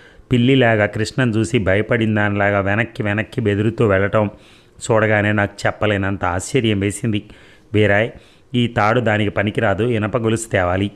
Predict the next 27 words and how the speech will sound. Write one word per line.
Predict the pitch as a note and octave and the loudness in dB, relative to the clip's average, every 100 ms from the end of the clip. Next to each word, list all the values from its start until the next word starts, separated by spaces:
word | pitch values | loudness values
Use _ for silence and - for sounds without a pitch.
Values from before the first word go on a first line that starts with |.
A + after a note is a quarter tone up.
| - | -4
అంటూ | G#2+ G2 G2+ | -4 -2 -4
కృష్ణ | - G2+ - | -4 -6 -4
బయటకొచ్చాడు. | F#2+ F#2 G#2 - - B2 G2+ G#2 - | -2 -2 -2 -4 -4 -2 -2 -2 -6
అతని | G#2+ - G2+ | -4 -2 0
నుదుట | G2+ A2+ A#2 | 0 0 -2
చెమటలు | G#2 G#2 G2+ A2 A2 | -4 -2 -2 -2 -2
పట్టాయి. | F#2+ - G#2+ G#2 - | -4 -2 -2 -2 -4
మనిషి | G2+ A2+ - | -2 -2 -4
కొద్దిగా | - G#2 G#2 G2+ | -4 -4 0 0
ఆయాస | F2 F#2+ A2 - F#2+ | 2 2 0 -2 -6
పట్టం | G2 - G2 | -6 -4 -2
కూడా | F#2+ G2 | 0 0
కనిపించింది | G2+ F#2 G#2+ - G#2+ | -2 -2 -4 -4 -4
నాకు. | F2+ F2 - - - - - - - - A#2+ | -4 -6 -12 -20 -20 -20 -20 -20 -20 -8 0
నేను | B2 C#3+ | 2 2
సంభ్రమాశ్చర్యాలతో | - G#2+ B2 D3+ D#3 D#3+ C#3 C3 A#2+ A#2 A#2+ | 0 0 2 2 0 0 -2 0 -2 -2 0
అలాగే | F2+ F#2+ A#2 | 2 2 0
నిలబడి | B2+ G#2+ G2+ G#2+ | 0 0 0 2
అతని | G#2+ - G#2+ | 0 0 0
వైపు | G#2+ A2 | 0 2
నిస్సంకోచంగా | A2 G#2 - B2+ - G#2+ A2+ G2+ G2 A2+ | 0 0 0 -2 0 -2 0 0 -2 -4
చూస్తున్నాను. | G#2 - G#2+ G2 F#2 - - - - - - _ A2 | -8 -2 0 0 -4 -12 -20 -20 -20 -20 -20 _ -2
ఎంత | A2 G#2 A2 | 0 0 -2
మామూలుగా | G2+ G2 A2+ B2+ A#2 | 0 0 0 0 0
కనిపిస్తాడు | A2 G#2+ G2+ A2+ - G#2+ | 0 -2 -2 -4 0 0
ఈ | G#2+ | 2
మనిషి! | G2 G#2 - C3+ | 0 -2 -2 -4